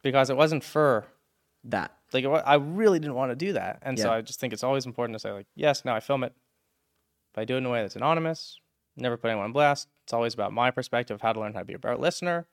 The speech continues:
Speaker 2: Yep.
Speaker 1: I encourage people to do their own listening tables safely. I teach people how to do it on most weekends for free
Speaker 2: Yep.
Speaker 1: online. And I say, like, "Look,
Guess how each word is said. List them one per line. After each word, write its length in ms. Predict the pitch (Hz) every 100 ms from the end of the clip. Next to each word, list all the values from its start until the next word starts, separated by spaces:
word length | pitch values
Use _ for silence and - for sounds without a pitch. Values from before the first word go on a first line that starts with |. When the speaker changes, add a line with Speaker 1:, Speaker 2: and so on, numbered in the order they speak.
| 123
Speaker 2:
Yep. 160 | 110 - _ -
Speaker 1:
I 60 | 120
encourage 300 | 151 160 160
people 200 | 156 151
to 40 |
do 100 | 147
their 140 | 151
own 140 | 151 180
listening 300 | 131 107 104
tables 400 | 101 90 - -
safely. 760 | - - 120 117 - 107 120 180 _ _ _ _ _ _ _
I 80 | 104
teach 220 | 107 110
people 160 | 110 107
how 60 | 101
to 40 |
do 140 | 104
it 60 | 104
on 220 | 95 98 - _ _ -
most 360 | 101 101 107
weekends 520 | 104 107 107 113 123 - _
for 100 | -
free 220 | 117 104 107
Speaker 2:
Yep. 100 | 127 _ _
Speaker 1:
online. 320 | 110 107 101 123
And 420 | - _ _ 127
I 40 |
say, 120 | 120
like, 160 | 135 147
"Look, 240 | 175 147